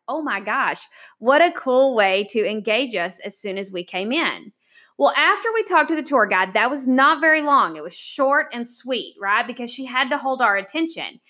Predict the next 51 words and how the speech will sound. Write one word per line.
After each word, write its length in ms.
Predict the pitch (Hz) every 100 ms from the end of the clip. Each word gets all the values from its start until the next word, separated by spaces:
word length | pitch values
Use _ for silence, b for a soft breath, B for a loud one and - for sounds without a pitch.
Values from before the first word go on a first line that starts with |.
| b b
And 160 | 208 233
so 280 | 240 202 -
she 220 | - 269
got 220 | 269 240
to 80 | 277
the 100 | 233
point 340 | - 233 185
very 240 | 185 190 180
quickly. 600 | - 349 359 330 320 320 B _
She 180 | -
gave 200 | 233 214
us 120 | 208 208
the 100 | 202
information 520 | 196 202 196 196 202
that 100 | 143
we 80 | 196
needed 300 | 185 175 180
to 120 | 233
know. 640 | 277 320 311 285 277 285 B B
It 80 | -
was 220 | 220 214
fun. 420 | - 330 277 269
It 80 | 226
was 100 | 226
exciting. 500 | 202 - 294 262 262
It 60 | 214
was 140 | 202
high 280 | - 262 240
energy. 640 | 254 254 240 254 247 240 B B _
But 200 | 214 240
then 200 | 277 302
she 180 | 311 320
said, 280 | - 285 247
"All 160 | 220 285
right, 200 | 330 226
now 200 | 240 262
you 160 | 311
guys 260 | 302 269 247
are 40 |
gonna 180 | 240 233
move 240 | 220 202
into 340 | 208 208 214 196
the 100 | 190
theater 500 | - 339 285 202 185
and 140 | 190
you're 140 | 208 240
gonna 140 | 220
watch 180 | 202 196
a 80 | 185
short 460 | - 233 240 202
video 600 | 202 185 165 165 170 170